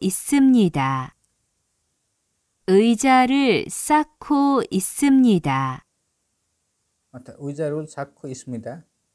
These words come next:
Speaker 2: মানে চেয়ার স্তূপ তো করে রাখছে, এটা হবে না।
Speaker 1: 의자를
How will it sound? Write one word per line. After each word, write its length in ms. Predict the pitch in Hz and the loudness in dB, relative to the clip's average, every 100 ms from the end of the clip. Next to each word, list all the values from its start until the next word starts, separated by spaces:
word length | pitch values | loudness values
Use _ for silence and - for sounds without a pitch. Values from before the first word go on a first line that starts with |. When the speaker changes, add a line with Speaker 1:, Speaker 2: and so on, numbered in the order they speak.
| _ | _
Speaker 2:
মানে 300 | 110 104 107 98 _ _ _ _ _ _ _ | -16 -12 -12 -14 _ _ _ _ _ _ _
চেয়ার 320 | _ 135 139 151 | _ -6 -4 -4
স্তূপ 240 | 147 - 156 - | -8 -12 -16 -12
তো 80 | |
করে 240 | 143 120 117 | -10 -6 -4
রাখছে, 320 | 110 - 123 196 _ _ _ | -6 -8 -16 -16 _ _ _
এটা 180 | 117 113 | -14 -12
হবে 280 | 104 107 104 | -10 -10 -10
না। 120 | 101 165 _ _ _ _ _ _ _ _ _ _ _ _ _ _ _ _ _ _ _ _ _ _ _ _ _ _ _ | -12 -16 _ _ _ _ _ _ _ _ _ _ _ _ _ _ _ _ _ _ _ _ _ _ _ _ _ _ _
Speaker 1:
의자를 960 | 185 196 233 220 269 262 269 277 202 | 4 4 4 2 2 2 2 2 0